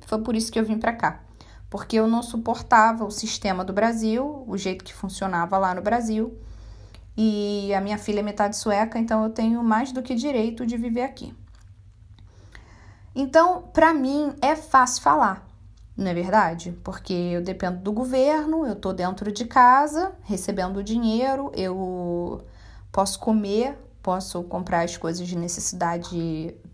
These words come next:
é, principal aqui. E, graças a Deus, não, é, nós somos abundantes aqui, não nos falta nada.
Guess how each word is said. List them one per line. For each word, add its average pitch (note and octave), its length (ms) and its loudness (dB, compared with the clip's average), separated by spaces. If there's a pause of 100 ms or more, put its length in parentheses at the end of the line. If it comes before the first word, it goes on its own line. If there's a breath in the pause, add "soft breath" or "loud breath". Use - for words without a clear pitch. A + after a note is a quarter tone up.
(100)
é, F3 240 -6
principal G3 760 2
aqui. A3 460 -4 (580 loud breath)
E, G3+ 240 -4
graças A3 440 2
a A3 60 4
Deus, A3 420 -2
não, A#3 880 0
é, F#3+ 680 -4
nós G#3 200 -2
somos A#3 220 0
abundantes G#3+ 720 -2
aqui, F3+ 520 -6
não F3+ 100 -6
nos F#3 140 -8
falta F3+ 340 -2
nada. E3+ 440 -4